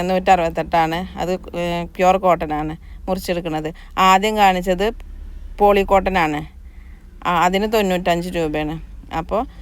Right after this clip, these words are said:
ബ്ലാക്കും വൈറ്റും കാണി-, കാണിക്കല്ല. അപ്പം എന്നാൽ അതും കൂടെ കാണിക്കാമെന്ന് വിചാരിച്ചിട്ടാണ് ആ പോളി കോട്ടൻ്റെ എടുത്തത് ട്ടോ. അപ്പോൾ ക്ഷമിക്കണം, തെറ്റുപറ്റിപ്പോയി. എല്ലാം കോട്ടൺ ആണ് പറഞ്ഞിട്ട്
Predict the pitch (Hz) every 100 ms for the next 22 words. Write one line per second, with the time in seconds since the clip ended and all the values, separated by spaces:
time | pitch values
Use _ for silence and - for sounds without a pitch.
0 | - - 196 202 202 220 226 208 214 214
1 | 208 226 240 202 185 175 170 170 160 170
2 | 175 185 180 175 175 180 196 - - -
3 | 196 190 185 196 196 208 202 190 190 196
4 | 190 185 196 214 196 175 170 165 160 165
5 | 160 156 147 151 156 - - - 175 175
6 | 170 165 - - 160 160 160 165 - -
7 | - - - 190 180 147 - 165 175 160
8 | 156 - 160 170 - 165 165 175 170 165
9 | 165 165 170 165 165 180